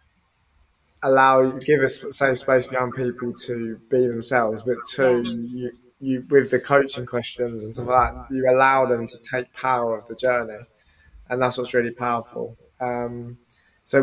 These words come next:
Speaker 1: we have obviously got some, um, we're looking to obviously take things further with you guys
Speaker 2: Yeah.
Speaker 1: in terms of how successful that first pilot went. Um,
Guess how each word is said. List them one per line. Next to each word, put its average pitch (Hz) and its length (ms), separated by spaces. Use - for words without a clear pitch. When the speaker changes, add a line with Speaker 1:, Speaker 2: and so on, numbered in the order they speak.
Speaker 1:
we 147 120
have 160 220
obviously 123 600
got 131 280
some, 123 760
um, 120 520
we're 139 100
looking 143 280
to 131 100
obviously 120 260
take 127 240
things 120 200
further 151 320
with 143 80
you 135 60
guys 139 280
Speaker 2:
Yeah. - 60
Speaker 1:
in - 80
terms 127 140
of - 120
how 127 160
successful 123 540
that - 180
first 127 500
pilot 131 300
went. 123 300
Um, 123 500